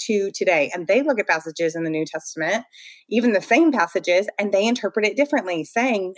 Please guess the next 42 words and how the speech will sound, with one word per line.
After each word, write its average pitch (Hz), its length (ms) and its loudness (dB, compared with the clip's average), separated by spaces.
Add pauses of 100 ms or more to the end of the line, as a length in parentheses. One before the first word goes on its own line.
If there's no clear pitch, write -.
"No, 247 240 2
all 214 160 4
of 220 80 -2
these 208 220 -4
gifts - 320 -4 (280)
continue. 208 540 0
They 180 140 0
just 185 260 -2
may 185 160 0
look 175 220 0 (100)
different 185 480 0 (260)
depending 214 380 2
on 185 140 0
culture 185 680 2 (120)
and 165 280 -2 (140)
era 180 600 2
and 156 260 -4
church - 340 -2
context," 143 440 -6
that 151 140 -6
sort 143 160 -6
of 139 40 -14
thing. 139 140 -8
So 214 160 -2 (120)
those 277 300 2
are 226 100 -4
the 196 160 -4
two 240 440 2 (340)
primary 208 520 2 (120)
poles. 208 600 4 (120)
And 214 180 0
then, 208 280 0 (480)
as 214 260 4
with - 180 4
so 196 420 2
many 190 360 -2
things, 160 320 -2
right, 165 200 0
you 170 100 -6
could - 120 -8
talk 165 100 -8
about 156 200 0